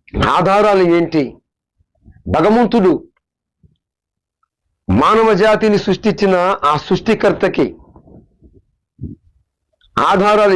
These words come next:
ఏమిటి అనే నేపథ్యంలో, ఆ పరిశోధనలో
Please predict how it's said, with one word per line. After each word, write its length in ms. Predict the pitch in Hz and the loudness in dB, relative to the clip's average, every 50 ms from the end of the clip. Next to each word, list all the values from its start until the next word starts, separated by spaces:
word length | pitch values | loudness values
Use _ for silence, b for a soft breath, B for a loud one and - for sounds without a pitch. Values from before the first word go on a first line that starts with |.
| 185 190 | 2 2
ఏమిటి 340 | 196 202 180 - 185 156 120 - - - _ _ _ _ _ _ _ _ _ _ _ _ _ _ _ _ _ _ _ _ _ _ - | 2 0 -2 -4 -4 -6 -6 -6 -10 -18 _ _ _ _ _ _ _ _ _ _ _ _ _ _ _ _ _ _ _ _ _ _ -6
అనే 200 | 147 165 180 180 | -4 -2 0 0
నేపథ్యంలో, 720 | 160 170 196 202 - 202 190 156 127 185 185 180 170 170 175 160 | 2 2 0 0 0 0 -2 0 0 0 0 2 2 2 2 2
ఆ 120 | 151 147 | 0 -2
పరిశోధనలో 800 | 139 - 170 175 185 - 208 202 170 175 180 175 156 139 127 127 | -2 -2 -2 -2 -2 0 -2 0 0 0 0 0 2 2 2 2